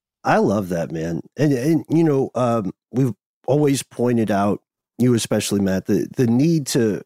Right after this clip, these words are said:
recognize the humanity in others. That's the key thing. Um, thinking a lot about this, really one of the big takeaways is leave the door open.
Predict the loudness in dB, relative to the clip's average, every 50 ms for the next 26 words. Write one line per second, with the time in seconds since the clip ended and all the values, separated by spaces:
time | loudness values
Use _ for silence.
0 | -6 -4 -2 -2 0 0 -2 -4 -2 -2 -4 -4 -4 -4 -6 -4 -4 -4 -2 0
1 | 0 2 2 2 2 0 0 0 0 0 -2 0 0 -2 -2 -2 -2 -2 -2 -4
2 | -6 -8 -10 -10 -10 -4 0 0 0 0 -2 -4 -4 -4 -2 -2 -2 -2 -2 -2
3 | -2 -2 -2 -2 -2 -4 -2 -2 0 0 0 -2 -2 -6 _ -20 -20 -20 -20 -18
4 | -18 -18 -20 -20 -20 -20 -20 _ _ 0 0 2 2 2 2 4 4 4 2 2
5 | 0 -2 -2 -2 -2 -2 -2 -2 -2 -2 -2 -2 -2 -4 -6 -8 -10 -14 _ _
6 | _ _ _ -4 0 2 2 2 2 2 2 0 0 0 0 0 0 0 -2 -4
7 | -2 -2 -2 0 0 0 0 0 2 2 0 -2 -2 -4 -6 -4 -2 0 0 0
8 | 0 -2 -6 -10 _ _ _ _ _ _ _ _ _ _ _ _ _ 0 2 4
9 | 4 2 2 2 0 0 2 0 2 2 2 2 0 -2 -4 -12 -20